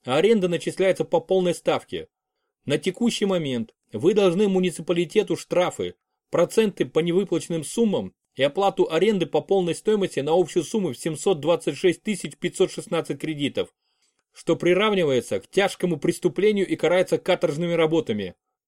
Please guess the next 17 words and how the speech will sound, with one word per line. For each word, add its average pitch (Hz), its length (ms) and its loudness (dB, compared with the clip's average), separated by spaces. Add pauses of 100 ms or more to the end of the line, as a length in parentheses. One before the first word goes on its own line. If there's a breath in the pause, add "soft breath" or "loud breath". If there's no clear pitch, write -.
(120)
так 143 160 2
как 160 140 0
заплатить 180 520 0
такую 170 320 2
сумму 135 300 -2
сейчас - 440 0
вы 156 100 0
не 143 80 -4
сможете. 101 560 -4 (600)
Предупрежу 185 600 2
сразу, 175 560 -2 (320)
что - 200 -4
если 165 340 0
со 165 160 -2
мной 190 160 0
что-то 160 280 -2
случится, 156 680 -4